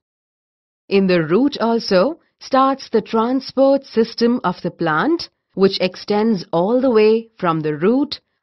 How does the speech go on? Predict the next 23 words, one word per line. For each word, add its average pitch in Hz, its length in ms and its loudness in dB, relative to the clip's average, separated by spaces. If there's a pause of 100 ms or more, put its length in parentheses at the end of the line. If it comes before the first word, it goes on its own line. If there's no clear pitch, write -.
up 294 200 -2
to 294 100 0
the 294 240 0
tip 349 320 -2
of 220 200 -4
the 202 80 -2
stem. 156 440 -4 (960)
The 302 200 2
root 311 360 0
hairs 233 400 2
of 185 180 -2
the 185 120 0
root 233 360 -2
hair 220 260 0
cells 240 600 0 (240)
are 180 160 0
visible. 190 600 -2 (680)
In 185 140 4
the 170 100 2
center 220 520 -2
of 208 180 0
the 165 140 -2
root 196 460 -4